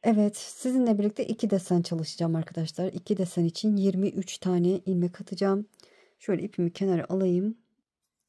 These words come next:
Evet, modelimiz lastik istemeyen bir model arkadaşlar. O yüzden ilk başlarken altı zigzag şeklinde duruyor. Başlarken şöyle iki şişle başlarsanız daha güzel durur.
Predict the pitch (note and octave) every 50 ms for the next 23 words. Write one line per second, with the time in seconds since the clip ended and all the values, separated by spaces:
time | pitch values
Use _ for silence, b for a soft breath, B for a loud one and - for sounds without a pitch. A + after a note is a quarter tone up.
0 | b b b b b b b b b b b b - G3+ F3+ E3+ E3+ - - -
1 | A3+ C4 C4+ B3+ B3+ A#3 A3+ A3+ A#3+ A#3 A3+ - A3 A3+ A3 A3 - - A#3+ -
2 | - - A3 - - - A#3 G#3+ G#3 G3 F#3 F3 F3+ F3 E3 E3+ E3+ E3 - E3
3 | D#3+ D#3+ D#3+ E3 - E3+ E3 D#3+ - - F#3 F#3 F3 - F#3+ G3+ G3 F#3 E3+ -
4 | E3+ F3 F#3 F#3 G#3 F#3 F3 - - - - G#3 F#3+ F3 - - F3+ E3 - F3
5 | E3+ - F#3+ F3+ F3 F3 - - F3+ E3+ E3+ - - - F3+ F3+ F3 - - E3+
6 | E3+ - D#3+ D#3 D3 D#3 E3+ F3 F#3 F#3 G3 F#3+ F#3+ G3 G3 b b b b b
7 | b b b b b b A#3 A3+ A3 G#3+ - - G3 F3 E3 - - F3 E3 F#3
8 | G3+ G#3 - _ _ _ _ _ _ _ _ - - G3 F3 E3 F3 - - _
9 | _ - A3 A3 - - A3+ G#3+ - - G3 E3+ - - - F3 E3+ F3 F#3+ F#3
10 | _ _ _ _ _ _ _ - A3 G3+ G3+ G3 F#3 F#3+ - F3+ E3+ E3 - -
11 | D#3+ E3 F3 F3+ - - - F3 E3+ F#3 F#3+ F#3+ G3 F#3+ - _ _ - E3+ -
12 | - E3+ E3+ F3 F#3+ G3+ F#3+ - - F3+ E3+ E3+ F3+